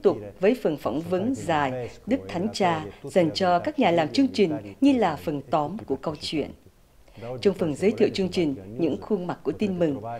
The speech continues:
Đức Thánh Cha nói, "Tôi tiếp tục khuyên bạn tiếp xúc hàng ngày với tin mừng,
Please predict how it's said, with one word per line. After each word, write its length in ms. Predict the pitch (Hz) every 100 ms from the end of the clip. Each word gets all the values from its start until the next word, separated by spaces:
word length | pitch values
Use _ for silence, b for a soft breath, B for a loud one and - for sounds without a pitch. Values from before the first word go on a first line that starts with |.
| 110 -
Đức 100 | 294
Thánh 180 | - 214
Cha 200 | 220 185
nói, 360 | 170 160 156 220 - 95 92 - 131 185
"Tôi 200 | 190 170
tiếp 180 | 285 330
tục 140 | 226 233 226
khuyên 260 | 208 190 170
bạn 320 | 156 123 123 107 101 -
tiếp 100 | 320 339
xúc 220 | - 370
hàng 300 | - 180 151
ngày 240 | 151 139 123
với 180 | 160 226 -
tin 180 | 247 208
mừng, 340 | 175 135 117